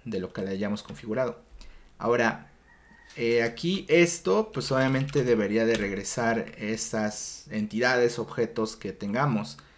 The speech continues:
Como las categorías son opcionales, también puede darse el caso de que no encuentre nada dentro de la tabla. Para eso, pues podríamos utilizar esto de P H P y decirle que si esto de acá no resuelve nada o re-, regresa un null, que es lo que pasaría si no existen categorías,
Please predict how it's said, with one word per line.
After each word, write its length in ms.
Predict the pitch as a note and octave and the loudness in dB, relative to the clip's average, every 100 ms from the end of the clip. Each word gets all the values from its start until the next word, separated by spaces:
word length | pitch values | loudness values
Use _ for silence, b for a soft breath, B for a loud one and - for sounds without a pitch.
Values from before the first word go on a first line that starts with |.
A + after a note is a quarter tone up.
| B B _ | B B _
Como 240 | - A#2+ B2+ | 0 2 4
las 180 | B2 B2 | 2 2
categorías 640 | B2 - C3 C#3 F3 F3+ | -2 0 4 6 6 4
son 240 | - D#3+ | 2 2
opcionales, 720 | D#3+ D3+ - D#3+ D#3+ C#3+ C#3+ - | 2 2 0 2 4 6 4 2
también 320 | A2 A#2 C3+ | 0 0 0
puede 220 | C#3 B2 | 2 4
darse 260 | A#2+ A#2 C3 | 4 0 -6
el 120 | - | -2
caso 280 | B2+ C3 C3 | -2 0 0
de 160 | A#2 | 0
que 100 | - | 0
no 160 | G2 A2 | 0 0
encuentre 540 | A2+ A#2 A2+ A2 B2 | 0 -2 -4 -4 -4
nada 360 | A#2+ A#2+ A2+ A#2 | -2 0 0 0
dentro 360 | G2+ F#2 - | -2 -6 -6
de 120 | F#2 F2 | -6 -6
la 200 | F#2+ - | -6 0
tabla. 440 | D#3+ D3 F#2+ - b b b b _ | 0 0 -2 -8 b b b b _
Para 260 | F#2+ G#2+ A2+ | -2 0 2
eso, 480 | B2 A#2 A#2 A#2+ B B B | 0 0 0 0 B B B
pues 180 | - A2 | -10 -10
podríamos 580 | - G#2 G#2+ A2+ A#2 A#2 | -6 -4 0 0 0 -2
utilizar 580 | - G2+ F#2 - A2 G#2+ | -8 -10 -8 -6 -4 0
esto 300 | A2 - G2 | -2 -2 -4
de 100 | G2+ | -4
P 120 | A2 | -4
H 220 | G#2+ - | -4 -6
P 360 | - D#3+ E3 - | 2 6 6 4
y 80 | A2 | -2
decirle 500 | G2+ - A#2+ A#2 A#2 | -4 -6 -6 -2 -2
que 140 | G2+ | -4
si 180 | - A2 | -6 2
esto 320 | A#2 A#2 - | 2 2 -2
de 100 | A2+ | -2
acá 240 | A2+ A2+ A#2+ | -2 -2 -2
no 120 | A#2+ | 0
resuelve 500 | A#2 A2+ - A#2 B2 | 0 0 0 0 0
nada 360 | C3 C#3+ B2 A#2 | 2 2 2 0
o 80 | A2 | -2
re-, 240 | F#2+ - | -6 -10
regresa 400 | G#2 G#2 G#2+ - | -4 -2 -2 -4
un 140 | A#2 | -6
null, 280 | C3+ C3+ B2+ | -4 -4 -6
que 120 | - | -8
es 120 | G#2 G#2+ | -8 -8
lo 100 | G#2 | -10
que 200 | F#2+ E2+ | -12 -12
pasaría 520 | - - G2+ G#2 A2 | -10 -10 -6 -4 -4
si 140 | - | -4
no 100 | G2+ | -6
existen 360 | G#2 - - F#2+ | -6 -10 -10 -6
categorías, 680 | F#2 - G#2 A#2 C3+ C#3 | -6 -4 -4 0 0 -2